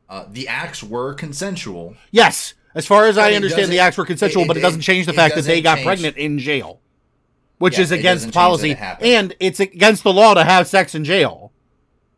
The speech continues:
Speaker 2: It doesn't matter that they were consensual. Like, it wasn't a sexual assault thing, but it was still illegal,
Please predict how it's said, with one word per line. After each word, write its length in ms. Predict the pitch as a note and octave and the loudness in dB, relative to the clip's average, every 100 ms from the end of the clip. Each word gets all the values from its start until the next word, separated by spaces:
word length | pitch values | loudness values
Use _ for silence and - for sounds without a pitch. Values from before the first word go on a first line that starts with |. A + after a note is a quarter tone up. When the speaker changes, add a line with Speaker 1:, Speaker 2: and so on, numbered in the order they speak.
| _ _ _ _ _ _ _ | _ _ _ _ _ _ _
Speaker 2:
It 140 | E3 D#3 | -6 0
doesn't 220 | G#3 F#3 | 0 2
matter 240 | F#3 G3 | 2 2
that 80 | F3 | 0
they 120 | E3 | 0
were 100 | D#3 | 0
consensual. 440 | C#3 C3 F#3 D#3+ C#3+ | -2 -4 -4 -2 -4
Like, 140 | D3+ | -4
it 100 | F3+ | -4
wasn't 320 | G3 G#3 F#3+ | -2 -2 -2
a 40 | E3+ | -4
sexual 400 | F#3+ E3+ D#3+ C#3 | -4 -4 -6 -8
assault 320 | C3 A3 G#3+ | -2 -2 -2
thing, 220 | E3 C#3 | -4 -4
but 120 | C3 D#3+ | -4 -4
it 100 | D#3+ | -4
was 120 | D#3 | -10
still 480 | - G3 F#3 E3+ D3+ | -6 -2 0 0 -2
illegal, 760 | D3+ D3 A#3+ A#3+ F3 C3+ B2+ | -6 -6 -4 -4 -4 -6 -8